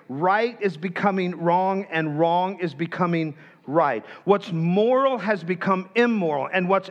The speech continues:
immoral has become moral. We live in a day where, where increasingly good is seen as bad, and bad is seen as good. Serving God, not good.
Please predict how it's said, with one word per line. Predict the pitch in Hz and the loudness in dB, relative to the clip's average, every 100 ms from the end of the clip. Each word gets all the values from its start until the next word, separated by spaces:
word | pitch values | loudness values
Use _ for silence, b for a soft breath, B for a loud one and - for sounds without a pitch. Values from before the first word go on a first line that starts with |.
| - | 0
immoral | 247 294 277 262 262 254 B B B | 0 2 2 4 2 2 B B B
has | - 220 214 | 0 2 0
become | 180 220 - 208 190 185 175 B _ | -2 -4 0 2 2 -2 -6 B _
moral. | 180 208 202 196 156 123 B B - | 0 2 4 2 0 -2 B B 0
We | 208 | 2
live | 196 247 277 269 | 4 2 2 0
in | 226 214 | 0 -2
a | |
day | 175 220 220 214 | 2 2 4 2
where, | 202 185 - B B | 2 0 -2 B B
where | 202 202 | 2 2
increasingly | 185 269 262 - 202 180 | 0 0 0 0 0 -2
good | 139 160 262 294 | -4 0 0 2
is | 269 | -2
seen | - 247 233 | -4 -2 0
as | 202 160 | 0 -2
bad, | 135 185 175 151 - B B | 2 4 4 2 -2 B B
and | 185 165 | 0 2
bad | 214 208 226 226 | 2 4 2 0
is | 202 | -4
seen | - 208 202 196 | -2 -2 0 0
as | 170 135 | -2 -4
good. | 123 180 165 120 - - _ _ B B B | 0 2 4 0 -6 -20 _ _ B B B
Serving | - - 285 302 302 285 | -8 2 2 4 2 2
God, | 233 247 262 285 247 B | 2 2 2 -2 -6 B
not | 185 220 226 208 | 4 4 4 -2
good. | 175 214 180 113 | 2 4 2 -4